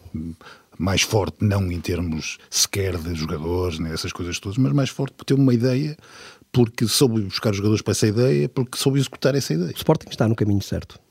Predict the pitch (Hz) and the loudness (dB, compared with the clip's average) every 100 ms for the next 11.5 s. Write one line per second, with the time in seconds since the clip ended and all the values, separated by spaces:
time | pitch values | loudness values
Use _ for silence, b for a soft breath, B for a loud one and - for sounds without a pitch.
0 | - - 170 110 127 - - 95 131 170 | -6 0 2 2 -4 -8 -10 -10 -10 -6
1 | 85 127 143 143 139 113 101 - 107 117 | 2 6 6 6 6 4 2 2 2 2
2 | 110 113 110 285 277 135 113 95 127 139 | 2 4 6 6 6 6 4 4 2 2
3 | 147 - 131 135 160 - B B B B | -6 2 4 4 2 -2 B B B B
4 | - 110 104 139 139 139 151 - 156 147 | 0 0 2 2 4 4 4 4 0 4
5 | 143 147 170 160 139 156 165 180 180 117 | 4 6 6 4 4 6 6 4 4 4
6 | 185 196 185 202 196 185 175 117 175 156 | 4 4 4 4 4 2 2 4 6 6
7 | 151 127 107 - 107 113 120 127 131 117 | 4 4 2 2 0 4 6 6 6 4
8 | 107 - 120 113 104 92 101 90 101 107 | 2 2 4 2 0 -2 -4 -4 -6 0
9 | 135 120 104 95 - - - - - 127 | 4 4 2 -4 -6 -4 -2 -2 -2 0
10 | 113 113 - 107 110 104 95 - 101 85 | 2 0 0 -2 -2 -4 -8 -6 -6 -6
11 | - 101 98 98 92 | -4 -2 -2 -4 -8